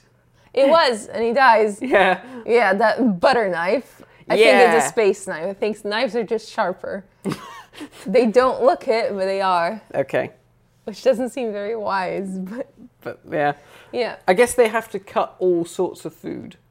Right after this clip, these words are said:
Speaker 1: They
Speaker 2: They
Speaker 1: do.
Speaker 2: can't
Speaker 1: We
Speaker 2: be
Speaker 1: get to
Speaker 2: having,
Speaker 1: see
Speaker 2: like,
Speaker 1: their
Speaker 2: steak
Speaker 1: replicators.
Speaker 2: knives.
Speaker 1: We get to see their, the food dispensers.
Speaker 2: Yeah.
Speaker 1: Not as nice as Next Gen yet, where you can order your sushi and it'll come
Speaker 2: Yeah.
Speaker 1: ready. That's
Speaker 2: Yeah.
Speaker 1: my dream.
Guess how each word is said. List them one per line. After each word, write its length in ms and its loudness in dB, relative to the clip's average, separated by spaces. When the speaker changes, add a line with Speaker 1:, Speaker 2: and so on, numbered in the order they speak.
Speaker 1:
They 140 0
Speaker 2:
They 80 4
Speaker 1:
do. 100 4
Speaker 2:
can't 180 8
Speaker 1:
We 80 4
Speaker 2:
be 40 4
Speaker 1:
get 40 8
to 60 6
Speaker 2:
having, 200 2
Speaker 1:
see 40 0
Speaker 2:
like, 140 6
Speaker 1:
their 120 4
Speaker 2:
steak 240 4
Speaker 1:
replicators. 120 2
Speaker 2:
knives. 540 0
Speaker 1:
We 100 -6
get 160 -2
to 60 -18
see 120 -6
their, 320 -4
the 120 -6
food 260 -4
dispensers. 800 -6
Speaker 2:
Yeah. 560 4
Speaker 1:
Not 180 2
as 140 2
nice 300 -4
as 40 -20
Next 300 -8
Gen 240 -2
yet, 320 -6
where 100 -6
you 80 -2
can 160 -8
order 320 -4
your 160 -4
sushi 560 -6
and 100 -6
it'll 140 -8
come 160 -8
Speaker 2:
Yeah. 160 -2
Speaker 1:
ready. 380 -8
That's 120 -20
Speaker 2:
Yeah. 320 -2
Speaker 1:
my 180 -10
dream. 340 -8